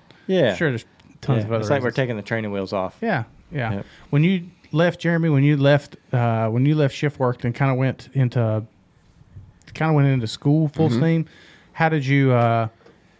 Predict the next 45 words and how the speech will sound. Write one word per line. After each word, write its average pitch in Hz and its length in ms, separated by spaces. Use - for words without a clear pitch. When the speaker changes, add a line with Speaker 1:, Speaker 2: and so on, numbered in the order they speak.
Speaker 2:
h-, - 200
how 202 240
did 214 140
that 165 220
feel 170 160
with 139 140
you? 143 160
I'm 135 320
just 147 160
trying 135 200
to 117 60
draw, 123 140
<clears throat> 156 160
draw 135 180
correlations. 123 520
He, 147 200
he 135 180
posed 147 260
the - 20
question. 127 340
He 117 60
wonders 120 260
if 117 120
everybody's 117 440
the 113 80
same. 135 360
Whereas, 127 480
you 139 100
know, 127 120
I 123 160
feel 131 320
ten 147 300
days 135 380
or 120 80
so 123 420
after 131 340
I've 127 140
been 131 120
off 127 140
shift, 147 280
I 120 80
can - 100
start 135 240
getting 135 220
that 131 180